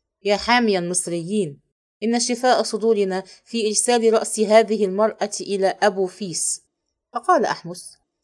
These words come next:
"هل تحثون مليككم على أن يكون كأبو فيس سفك دماء وقتل نساء؟ كلوا الأمر لي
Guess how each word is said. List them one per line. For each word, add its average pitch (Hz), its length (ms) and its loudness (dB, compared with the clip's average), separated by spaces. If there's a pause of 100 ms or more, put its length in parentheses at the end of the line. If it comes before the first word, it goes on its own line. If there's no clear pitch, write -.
(260)
"هل 339 160 -2
تحثون 294 640 -2
مليككم 190 640 -6 (280)
على 180 180 0
أن 330 200 -2
يكون 220 420 -4
كأبو 185 560 -2
فيس - 460 -8 (280)
سفك - 440 -2
دماء 175 600 -4
وقتل 170 500 -6
نساء؟ 143 380 -8 (560)
كلوا 269 200 2
الأمر 190 380 0
لي 180 260 -6